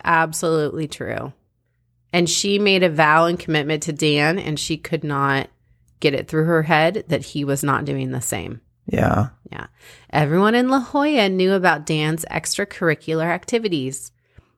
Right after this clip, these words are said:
Speaker 1: Betty knew in her gut that Dan was still lying about Linda. Why wouldn't he just tell her? Was there still a chance that Dan would want Betty back?
Speaker 2: She
Speaker 1: No.
Speaker 2: hoped. She hoped.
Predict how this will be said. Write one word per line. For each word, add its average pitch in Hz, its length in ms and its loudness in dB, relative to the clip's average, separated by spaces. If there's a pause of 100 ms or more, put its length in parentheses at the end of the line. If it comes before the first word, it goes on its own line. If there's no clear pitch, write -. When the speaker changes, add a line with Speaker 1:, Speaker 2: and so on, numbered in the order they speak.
(120)
Speaker 1:
Betty 190 360 4
knew 240 260 2
in 214 100 2
her 202 180 -2
gut 175 460 0
that 147 180 -2
Dan 175 300 2
was 156 140 -2
still 175 300 0
lying 147 600 0
about 143 320 -2
Linda. 143 420 -6 (680)
Why 170 340 2
wouldn't 233 280 0
he 233 120 0
just 214 300 -2
tell 240 240 0
her? 170 300 -4 (320)
Was 175 200 0
there 185 200 4
still 165 300 2
a 165 80 2
chance 170 400 -2
that 151 220 0
Dan 165 320 0
would 151 140 0
want 151 580 -4
Betty 196 340 -2
back? 208 640 -2 (440)
Speaker 2:
She 170 300 2
Speaker 1:
No. 147 300 2
Speaker 2:
hoped. 135 100 -10
She - 220 -4
hoped. - 520 -2